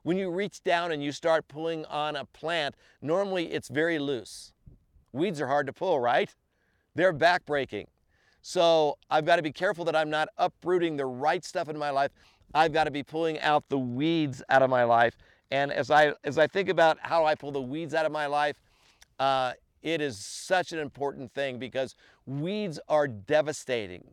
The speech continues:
They are overwhelming. They are, they are destructive in our path.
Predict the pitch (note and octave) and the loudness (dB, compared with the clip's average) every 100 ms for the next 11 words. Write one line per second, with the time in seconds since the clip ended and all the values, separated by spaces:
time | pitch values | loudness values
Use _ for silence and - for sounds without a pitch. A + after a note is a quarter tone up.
0 | _ _ _ _ _ - D#3 D3 - E3+ | _ _ _ _ _ 0 2 2 0 -2
1 | E3 D#3+ D3+ C3 C3+ C#3+ C3 G#2+ G2+ B2 | 0 -2 -4 -4 -4 -6 -6 -10 -6 -4
2 | C#3 - C3 C3 - _ _ - C#3+ D3+ | -4 0 2 0 -2 _ _ -4 0 2
3 | D3+ - D3 C#3 A#2+ C3 - - - F3 | 0 2 2 2 -2 -10 -12 -16 -6 -4
4 | F3+ _ C3+ C3+ - _ _ _ C#3 C3+ | -4 _ -4 -4 -6 _ _ _ 0 0
5 | A#2 - G#2+ F2+ | 0 -2 -4 -6